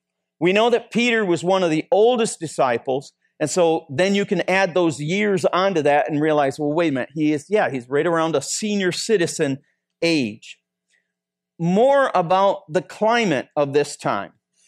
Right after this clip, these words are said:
There's the burning of Rome in Janu-, July nineteenth, sixty-four A D. The burning of Rome. If you know your history on this, Nero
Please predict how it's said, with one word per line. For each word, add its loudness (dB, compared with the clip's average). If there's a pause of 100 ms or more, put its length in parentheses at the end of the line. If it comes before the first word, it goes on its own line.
(840)
There's 0
the 0
burning 0
of -4
Rome 0 (580)
in 0 (140)
Janu-, -2
July 0
nineteenth, -4
sixty-four -2
A 0
D. -4 (460)
The -2
burning 0
of -4
Rome. 2
If -8
you -2
know 0
your 0
history 0
on -2
this, -2 (320)
Nero 2